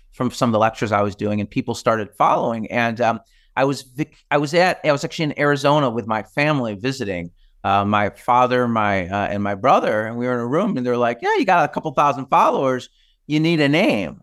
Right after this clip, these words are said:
And I go, "I'm, you know, I don't need a name." And we kinda just started joking around, and I said, "Papa Heme,"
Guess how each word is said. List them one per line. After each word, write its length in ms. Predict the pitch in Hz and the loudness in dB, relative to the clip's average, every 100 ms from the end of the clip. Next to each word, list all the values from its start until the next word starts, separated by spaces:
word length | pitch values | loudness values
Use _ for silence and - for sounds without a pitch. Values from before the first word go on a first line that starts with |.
| - | -4
And 100 | 135 | 0
I 140 | 131 | 0
go, 240 | 131 131 | 2 2
"I'm, 340 | 127 131 131 151 | 2 2 0 -2
you 80 | 120 | -2
know, 220 | 101 92 | -2 -2
I 100 | 131 | -2
don't 180 | 135 123 | -2 -2
need 160 | 117 | -4
a 60 | 104 | -4
name." 380 | 90 92 90 90 _ _ - | -4 -4 -4 -8 _ _ -8
And 120 | 120 | -4
we 80 | 131 | -2
kinda 300 | 135 147 139 | 0 0 0
just 220 | 127 - | -2 -6
started 380 | - 127 123 104 _ | 0 2 2 -4 _
joking 300 | 143 139 127 | -2 -2 0
around, 300 | 127 127 123 | 2 2 2
and 80 | 117 | 0
I 80 | 117 | 0
said, 260 | - 113 | -2 -10
"Papa 340 | - 127 123 117 | 0 0 2 -2
Heme," 460 | 127 143 123 120 | -2 0 0 -2